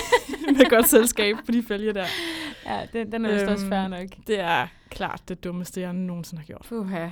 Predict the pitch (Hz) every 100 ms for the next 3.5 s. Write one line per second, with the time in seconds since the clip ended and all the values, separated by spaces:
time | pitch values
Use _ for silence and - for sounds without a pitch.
0 | 180 180 175 196 190 175 170 - - -
1 | _ 208 190 196 190 185 180 196 185 180
2 | 190 214 208 196 196 202 190 190 190 -
3 | 196 196 185 185 180